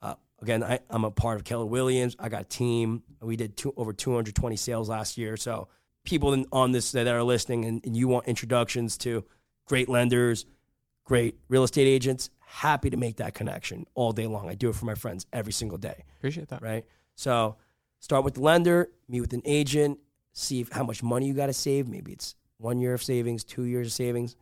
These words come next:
Speaker 1: But getting to that little, little thirty, forty thousand range, if you're in New Jersey, that's a sweet spot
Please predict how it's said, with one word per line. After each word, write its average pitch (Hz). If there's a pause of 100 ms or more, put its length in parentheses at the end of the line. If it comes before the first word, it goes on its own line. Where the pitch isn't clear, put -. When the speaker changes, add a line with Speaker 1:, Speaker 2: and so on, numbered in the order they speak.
(380)
Speaker 1:
But 120 (200)
getting 135
to 156
that 143
little, 127 (140)
little 113
thirty, 120
forty 117
thousand 113
range, 143
if -
you're 120
in 110
New 110
Jersey, 117 (560)
that's 127
a -
sweet -
spot -